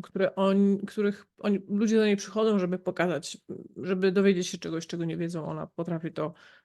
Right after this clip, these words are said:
zobaczyć, tak, za tą zasłoną. To jest zwyczajnie czytanie w polu energii, tak? Em, czyli coś się w was otworzy. Pożegnacie się z czymś, żeby coś innego mogło wkroczyć do waszego życia.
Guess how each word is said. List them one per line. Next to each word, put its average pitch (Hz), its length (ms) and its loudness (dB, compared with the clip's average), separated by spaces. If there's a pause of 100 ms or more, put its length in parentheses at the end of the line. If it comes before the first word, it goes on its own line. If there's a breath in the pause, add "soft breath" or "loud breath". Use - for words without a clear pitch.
(100)
zobaczyć, 175 500 0
tak, 175 180 -4
za 160 80 -8
tą 170 140 -4
zasłoną. 170 600 -4 (2250 loud breath)
To 220 100 -4
jest 208 160 0
zwyczajnie 208 760 4 (560)
czytanie 180 400 -2
w - 80 -20
polu 175 200 0
energii, 165 400 -4
tak? 170 300 -4 (880 soft breath)
Em, 180 880 -6 (1400)
czyli 202 180 0
coś 196 200 -6
się 202 140 -4
w 185 40 -6
was 185 240 -6
otworzy. 175 680 -6 (580)
Pożegnacie 185 420 -2
się 180 100 -8
z - 80 -10
czymś, 226 300 0
żeby 180 180 0
coś 170 220 -8
innego 170 300 0
mogło 170 200 -2
wkroczyć 175 300 -8
do 170 80 -6
waszego 170 320 -6
życia. 170 360 -8